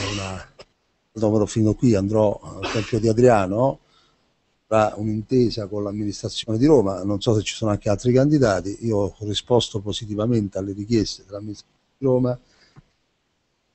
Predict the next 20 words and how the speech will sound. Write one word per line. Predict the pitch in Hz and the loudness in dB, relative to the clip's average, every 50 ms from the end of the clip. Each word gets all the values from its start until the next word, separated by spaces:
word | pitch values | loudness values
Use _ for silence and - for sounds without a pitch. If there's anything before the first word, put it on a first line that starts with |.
| _ | _
Quella | - 165 151 147 135 | 4 6 6 6 6
più | - 147 139 | 4 4 2
importante | 131 - 143 131 120 - 139 135 123 123 | 4 4 4 4 4 6 4 4 4 4
è | 120 | 2
quella | - 135 127 | 4 4 4
sull'assetto | 110 117 117 113 - - 131 120 - 123 | 4 4 2 2 2 2 0 0 0 0
istituzionale. | 107 - - 117 101 - - 123 110 - - 127 120 113 98 92 90 - - _ _ _ _ - 147 _ _ _ _ _ _ _ _ _ _ _ _ _ _ _ _ _ _ _ _ _ _ _ - | -4 -2 -2 -4 -4 -4 -4 -4 -2 0 2 4 4 4 4 2 -2 -8 -14 _ _ _ _ -20 -20 _ _ _ _ _ _ _ _ _ _ _ _ _ _ _ _ _ _ _ _ _ _ _ -4
Quante | 117 123 127 117 | 2 4 4 4
volte | 104 92 - 107 | 4 2 0 -2
ci | 87 113 | 0 0
avete | 107 113 113 110 117 | 2 2 2 2 2
detto | 117 117 98 - 110 104 | 2 2 0 0 0 0
nei | 113 | 4
vostri | 123 123 113 - - 127 | 4 4 4 2 2 2
convegni, | 131 143 143 135 135 135 131 120 113 110 107 110 135 - - | 2 2 4 6 6 6 6 6 4 2 0 -2 -4 -6 -6
"Ah, | 127 139 143 139 131 | -4 -2 0 0 0
tre, | - 143 143 143 139 139 | 2 4 4 4 4 2
tre, | - - 139 143 143 135 | 0 2 4 4 4 4
tre, | - - 139 143 127 | 2 4 4 4 4
tre." | - - 135 123 110 | 4 4 2 2 2